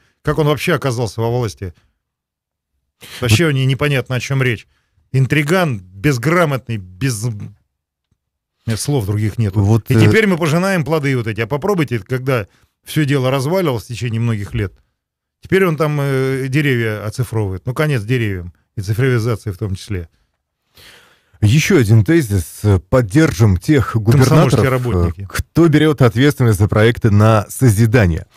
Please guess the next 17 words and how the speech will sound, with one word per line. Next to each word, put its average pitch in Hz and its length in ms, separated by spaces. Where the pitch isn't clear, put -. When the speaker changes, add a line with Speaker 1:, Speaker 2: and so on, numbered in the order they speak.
Speaker 2:
Нужно 170 260
снизить 139 460
бремя, 104 500
э, 104 320
долгов 123 400
регионов. 95 460
Кстати, 131 320
накануне 147 720
на 113 140
заседании 107 500
областной 110 380
думы, 147 200
это 98 120
буквально 101 360
вчера 120 300
было, 104 180
вы 123 400